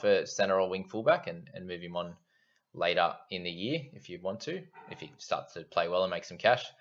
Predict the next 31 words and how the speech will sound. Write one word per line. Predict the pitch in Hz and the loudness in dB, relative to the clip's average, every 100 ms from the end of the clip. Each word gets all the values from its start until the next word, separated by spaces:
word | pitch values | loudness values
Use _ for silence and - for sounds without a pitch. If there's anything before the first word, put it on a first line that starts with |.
| - - - - | -20 -20 -14 2
Um, | 98 101 | 4 8
Adam | 127 104 | 8 8
Dewey's | 107 104 101 | 4 4 2
a | |
really | 98 98 | 0 0
cool | 113 120 | 6 8
option, | 120 - 120 120 | 8 6 0 4
not | 113 | 2
gonna | 98 | 2
be | 87 | -4
play, | - 95 80 92 - | 4 4 6 0 0
playing | 104 92 90 - | 2 2 2 8
Origin, | 123 131 131 127 123 120 | 10 10 4 0 0 -2
and | 104 98 | 0 4
they | 98 | 2
play | - 95 | 4 4
the | 90 | 4
first | - 90 - 87 - | 0 -2 -2 -4 4
bye | 90 90 | 6 6
round, | 92 90 | 4 0
so | - | -4
think | - 95 90 | -8 -8 -4
of | |
him. | 127 170 160 - - - _ - | 2 2 2 -8 -20 -20 _ 6
Brooks, | 202 202 - | 6 6 2
keep | 165 147 | 2 8
holding | 139 139 139 | 8 8 6
him, | 139 135 - | 0 -2 4
I | 120 | 8
will | 120 | 8
be. | 123 117 | 8 6